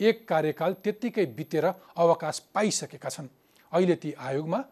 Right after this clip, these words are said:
आफ्नो मान्छे को राख्ने भन्नेमा सत्तारूढ र विपक्षी दलबीच रस्साकस्सी छ। शान्ति प्रक्रियाको विषय मात्र होइन, अन्य मुद्दामा पनि यतिखेर सत्तारूढ दल नेकपा र विपक्षी दल काङ्ग्रेस बीच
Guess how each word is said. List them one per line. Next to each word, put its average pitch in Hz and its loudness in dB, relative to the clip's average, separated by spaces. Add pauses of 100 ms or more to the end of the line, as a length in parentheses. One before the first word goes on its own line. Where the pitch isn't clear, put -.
(180)
आफ्नो 190 2
मान्छे 151 -4
को 254 0
राख्ने 185 0
भन्नेमा 139 -10 (280)
सत्तारूढ 175 0
र 160 0
विपक्षी 147 -8
दलबीच 127 -12 (280)
रस्साकस्सी - -6
छ। - -8 (920)
शान्ति 285 4
प्रक्रियाको 214 0
विषय 170 0
मात्र 143 -2
होइन, 147 -2
अन्य 208 2
मुद्दामा 139 2
पनि 156 -6 (280)
यतिखेर 151 0 (220)
सत्तारूढ 190 4
दल 156 0 (240)
नेकपा 175 0
र 170 0 (120)
विपक्षी 180 -4
दल 143 -2
काङ्ग्रेस 143 -8
बीच 156 -10